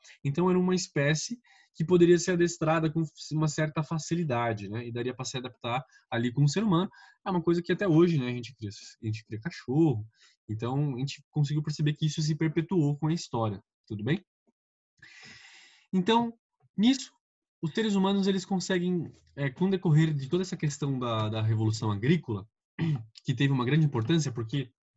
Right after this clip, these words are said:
neste momento, o ser humano agora ele pôde, é, se tornar sedentário, ele pôde se fixar em uma determinada região, tá legal? E tudo indica, por mais que existam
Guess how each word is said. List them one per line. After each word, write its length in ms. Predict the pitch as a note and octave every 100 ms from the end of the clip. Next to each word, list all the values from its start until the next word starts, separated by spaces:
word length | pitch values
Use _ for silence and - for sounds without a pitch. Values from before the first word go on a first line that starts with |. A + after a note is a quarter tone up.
| _ _ _ _ _ - _ -
neste 320 | F3 G#3 F#3+
momento, 480 | D3 C3 F3+ D#3 A#2
o 60 |
ser 180 | A2 C#3+
humano 260 | C#3+ D#3+ E3
agora 240 | C#3 D3+
ele 120 | D#3+ D3+
pôde, 560 | D#3+ D#3 D3+ D#3+ E3+ _ _ _ _ _ _ -
é, 540 | A2 A2 A2 A2 G#2+ G#2+
se 140 | C3
tornar 240 | G3 G3 G3
sedentário, 840 | G#3+ G#3 F3+ E3 E3+ C#3 G#2 G2 -
ele 120 | A#2+
pôde 260 | A#2 D#3+ D3+
se 340 | - - F#3
fixar 640 | - A#3+ - - E3+ G3+ - _ _ -
em 100 | F3
uma 120 | F#3
determinada 440 | F3+ F3+ F3+ E3+ E3
região, 560 | E3+ F3+ F3 D3+ D3 - _ _ _ _
tá 80 | G#2
legal? 340 | G2 A#2 C#3+ - - - - -
E 80 | G3
tudo 280 | F#3 C#4+ C4+
indica, 680 | G#3 D#3 E3+ G3 - G#2+ - - -
por 140 | F3+
mais 280 | G3 A#3+ -
que 140 | G#3+
existam 580 | F#3 D3+ F3+ F3 C3